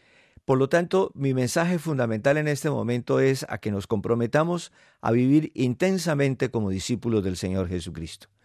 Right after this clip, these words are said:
Que cada uno de nosotros redescubra lo que implica la adhesión personal a Cristo nuestro Señor como Salvador,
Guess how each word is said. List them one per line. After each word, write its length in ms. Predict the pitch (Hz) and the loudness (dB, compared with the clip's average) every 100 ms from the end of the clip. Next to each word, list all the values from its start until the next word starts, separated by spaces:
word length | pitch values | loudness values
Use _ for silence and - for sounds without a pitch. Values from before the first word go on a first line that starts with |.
| _ _ _ _ - | _ _ _ _ -16
Que 120 | 95 | -4
cada 280 | - 135 143 | 0 4 4
uno 220 | 151 147 | 2 2
de 80 | 120 | 0
nosotros 640 | 101 127 123 139 143 - - | -2 -2 0 -2 -4 -6 -12
redescubra 1080 | 117 110 117 107 98 - 185 196 151 101 85 _ _ - | -6 0 2 2 -2 -4 -2 2 2 0 -6 _ _ -6
lo 200 | 104 104 | -2 0
que 120 | 113 | 0
implica 520 | 107 101 151 156 160 | 0 2 2 2 2
la 220 | 151 117 107 | 2 2 0
adhesión 600 | 104 104 - 170 175 170 | -2 -2 0 2 2 0
personal 720 | 123 104 110 113 127 147 - _ _ - | -2 -2 -4 0 0 -2 -4 _ _ -8
a 140 | 104 | -6
Cristo 460 | - 139 156 - 160 | -2 0 0 0 -2
nuestro 320 | 127 - 104 | -2 -4 -6
Señor 400 | 101 107 120 139 - _ _ | -4 0 0 -2 -6 _ _
como 220 | 113 101 | -4 -2
Salvador, 720 | - 107 104 101 110 135 117 | 0 -2 0 0 4 2 0